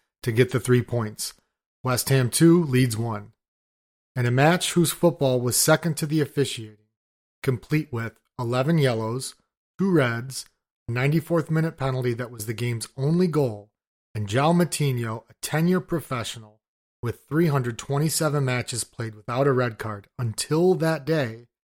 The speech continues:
Would it surprise you to know that the official was Mike Dean? Of course it wouldn't. Villa over Wolves,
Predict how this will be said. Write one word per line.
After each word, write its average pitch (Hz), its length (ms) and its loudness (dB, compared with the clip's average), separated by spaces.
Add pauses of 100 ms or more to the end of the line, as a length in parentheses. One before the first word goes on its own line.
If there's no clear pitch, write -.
(400)
Would 127 140 2
it 135 140 2
surprise 131 520 0
you 135 60 -2
to 131 100 0
know 131 200 2
that 127 220 -2
the 131 100 2
official 131 360 0
was 127 160 0
Mike 131 280 2
Dean? 160 340 2 (380)
Of - 100 -20
course 131 260 4
it 123 120 -10
wouldn't. 107 260 -12 (580)
Villa 139 220 4
over 135 240 4
Wolves, 123 420 -2